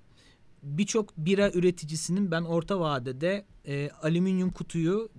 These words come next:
cam şişeye tercih edeceğini düşünüyorum. Bunda tabii ki hem taşıma maliyeti de var. E, navlun fiyatlarını aşağı çekme de var. Aynı zamanda ba-, az önce bahsettiğim durum da var. Tabii bir de genel olarak, e,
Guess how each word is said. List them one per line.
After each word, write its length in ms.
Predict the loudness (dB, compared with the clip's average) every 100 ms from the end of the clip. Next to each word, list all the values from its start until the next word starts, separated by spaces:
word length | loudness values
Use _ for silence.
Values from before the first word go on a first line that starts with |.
| -4
cam 240 | 0 0
şişeye 300 | 0 -2 -4
tercih 360 | 0 0 2 2
edeceğini 360 | 0 -2 0
düşünüyorum. 420 | -2 -4 -6 -6 -2
Bunda 220 | -2 -2
tabii 220 | -2 -2
ki 100 | -2
hem 220 | 0 0 -4 -16 -14
taşıma 320 | -6 -2 0 0
maliyeti 520 | 2 2 2 0 -2
de 120 | -4
var. 260 | -4 -6 -12 -20 -20 -20 -8
E, 100 | -4 -2 -2 -2 -2
navlun 360 | -2 0 0 0
fiyatlarını 560 | 0 -2 -2 -2 -4 -4
aşağı 300 | -4 -2 -4
çekme 380 | -6 -8 -8
de 100 | -6
var. 180 | -6 -6
Aynı 260 | -2 0 0
zamanda 400 | 0 -2 -4 -4
ba-, 220 | -4 -6 -4
az 180 | -4
önce 240 | -4 -4 -4
bahsettiğim 580 | -4 -6 -8 -6 -6 -4
durum 280 | -2 -2
da 100 | -4
var. 240 | -8 -12 -14 -20 -20 -20 -20 -2
Tabii 240 | 0 2 0
bir 100 | 4
de 160 | 4
genel 380 | 4 2 4 4
olarak, 420 | 4 4 2 0 -8 -16 -18 -20 -4
e, 80 | 0